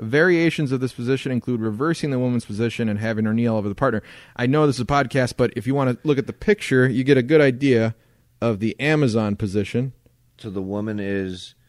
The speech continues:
Speaker 2: essentially between his legs.
Speaker 1: Yeah, yeah.
Speaker 2: And I assume, see, right there, it tells me his fucking dick's gotta bend.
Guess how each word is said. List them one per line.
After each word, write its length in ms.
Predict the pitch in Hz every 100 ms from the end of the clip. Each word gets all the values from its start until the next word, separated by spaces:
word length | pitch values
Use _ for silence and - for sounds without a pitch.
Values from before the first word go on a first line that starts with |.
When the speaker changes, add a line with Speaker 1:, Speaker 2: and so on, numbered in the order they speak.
| _ _
Speaker 2:
essentially 420 | 104 - 104 - 92
between 440 | - - 120 131
his 220 | 127 92
legs. 300 | 87 73 71
Speaker 1:
Yeah, 280 | 147 190 135
yeah. 320 | 131 120 90 - _ _ _ _ _ -
Speaker 2:
And 220 | 101 92
I 80 | 85
assume, 580 | 98 95 - 117 110 -
see, 200 | - 113
right 260 | 104 107 -
there, 180 | 107
it 120 | 101 -
tells 280 | 104 95 98
me 160 | 95
his 280 | 98 95 87
fucking 440 | - 95 - 85 76
dick's 260 | 95 -
gotta 220 | - 85
bend. 440 | 76 87 87 92